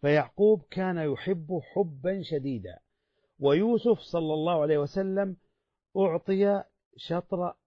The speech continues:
حسن المخلوقات، ونبينا صلى الله عليه وسلم أعطي الحسن كله ظاهراً وباطناً،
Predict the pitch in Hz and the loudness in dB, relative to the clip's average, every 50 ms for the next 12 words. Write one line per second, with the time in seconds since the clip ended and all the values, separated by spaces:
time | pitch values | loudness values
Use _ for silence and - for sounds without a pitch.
0 | _ _ - - - 196 202 202 - 185 190 190 175 160 156 - - 127 135 123 | _ _ -20 -4 0 0 0 0 0 -2 -4 -2 -2 -2 -4 -6 -4 -4 -4 -4
1 | - - 123 104 - - - - - _ _ _ _ _ - 135 139 143 139 139 | -4 -4 -6 -6 -6 -10 -18 -20 -20 _ _ _ _ _ -2 0 0 0 0 -2
2 | 135 127 147 151 147 143 131 123 - 131 117 117 - 151 147 147 147 139 139 - | -4 -4 -4 -4 -4 -4 -6 -6 -6 -8 -8 -8 -6 -8 -8 -6 -8 -10 -10 -8
3 | 160 151 120 117 - 139 139 135 135 135 143 - - 143 135 117 - - 156 147 | -8 -8 -8 -8 -6 -4 -2 -2 -2 -4 -8 -8 -8 -8 -6 -6 -6 -6 -8 -8
4 | - 135 123 117 - - 139 123 117 117 110 104 101 - 135 143 143 139 131 131 | -6 -8 -10 -10 -8 -8 -6 -6 -6 -6 -8 -10 -12 -8 -4 -4 -2 -2 -4 -6
5 | 131 131 135 147 160 170 175 165 _ _ _ _ - 123 127 117 131 131 120 117 | -8 -8 -8 -8 -8 -10 -12 -14 _ _ _ _ -6 -4 -2 0 0 -2 -2 -2
6 | - 135 135 143 156 180 190 185 | -4 -4 -4 -4 -4 -4 -6 -8